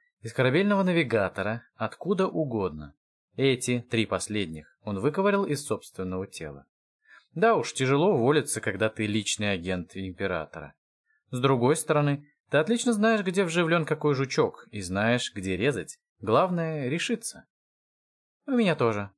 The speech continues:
отозвалась Ди. Уже не агент, просто Ди. Глядя на такую же, если не больше, горку хлама перед собой. «Все, баста!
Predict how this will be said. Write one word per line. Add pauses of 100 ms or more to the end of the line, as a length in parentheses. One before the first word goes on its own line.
(320)
отозвалась
Ди. (340)
Уже
не
агент, (120)
просто
Ди. (460)
Глядя
на
такую
же,
если
не
больше,
горку
хлама
перед
собой. (180)
«Все, (100)
баста!